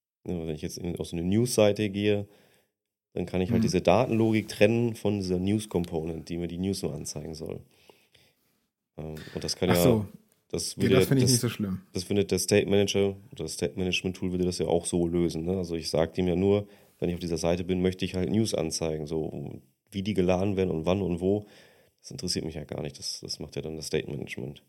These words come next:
Speaker 1: Also
Speaker 2: Ja.
Speaker 1: ich dispatche da vielleicht noch eine Action und sag, "Hier, lad mal die News jetzt, ich brauch sie." Ähm, oder "Gib mir sie" und guck, wo du sie herkriegst. Das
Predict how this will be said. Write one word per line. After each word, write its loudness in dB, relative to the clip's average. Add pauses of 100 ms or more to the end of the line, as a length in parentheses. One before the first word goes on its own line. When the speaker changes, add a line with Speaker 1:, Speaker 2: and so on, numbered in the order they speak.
(1000)
Speaker 1:
Also -10
Speaker 2:
Ja. -2
Speaker 1:
ich -20
dispatche -2
da 4 (300)
vielleicht 0
noch -2
eine 4
Action 4
und -2
sag, -4
"Hier, 0
lad 4
mal 4
die 0
News 4
jetzt, 0
ich -6
brauch 4
sie." 0 (1040)
Ähm, 0
oder -4
"Gib -6
mir 6
sie" 2 (720)
und -6
guck, -10 (140)
wo -10
du -6
sie -8
herkriegst. -8 (960)
Das -10